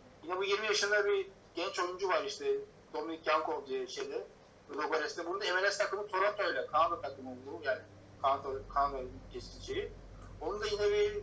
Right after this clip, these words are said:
oraya bir transferi konuşuyor. İşte on beş maçta oynamış bu sezon. Üç gol, üç asisti var. Yani o yaşta yir-,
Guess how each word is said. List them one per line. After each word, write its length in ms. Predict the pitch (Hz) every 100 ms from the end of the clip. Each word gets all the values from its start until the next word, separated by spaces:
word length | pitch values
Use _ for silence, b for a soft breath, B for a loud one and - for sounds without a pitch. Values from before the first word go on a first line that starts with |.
| - - -
oraya 240 | 175 190
bir 80 | -
transferi 420 | - - - -
konuşuyor. 460 | 208 170 - - 139
İşte 120 | 151
on 100 | 160
beş 180 | 185 175
maçta 240 | 160 208
oynamış 240 | 208 - -
bu 40 | -
sezon. 260 | 202 - -
Üç 120 | -
gol, 120 | 170
üç 220 | 165 - 190
asisti 320 | 160 - 170
var. 260 | 165 185 - - -
Yani 200 | 127 123 - - -
o 80 | 180
yaşta 320 | - - 370
yir-, 340 | 349 311 349